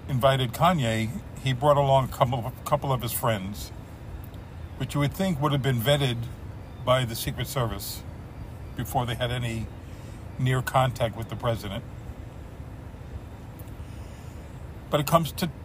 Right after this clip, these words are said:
turn out that the, this Fuentes guy is a anti-Semitic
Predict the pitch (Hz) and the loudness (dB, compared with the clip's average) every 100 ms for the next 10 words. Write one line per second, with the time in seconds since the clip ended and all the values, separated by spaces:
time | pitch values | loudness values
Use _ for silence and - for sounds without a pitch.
0 | - - 190 190 180 160 143 139 143 - | -6 4 6 8 8 8 6 6 6 4
1 | 139 139 135 - - - - - - - | 0 0 0 -4 -8 -12 -12 -12 -10 -10
2 | - - - - - - - 131 - - | -12 -12 -12 -12 -10 -8 -4 -2 -2 -4
3 | - - 165 170 - 131 - - 123 113 | -10 2 4 4 4 2 0 2 6 6
4 | 113 113 - - - - - - - 135 | 4 0 -4 -8 -10 -12 -12 -10 -4 -2
5 | 113 117 117 107 - - - 151 156 156 | 0 0 0 -2 -6 -8 -2 0 2 0
6 | - 131 127 139 | 2 4 4 2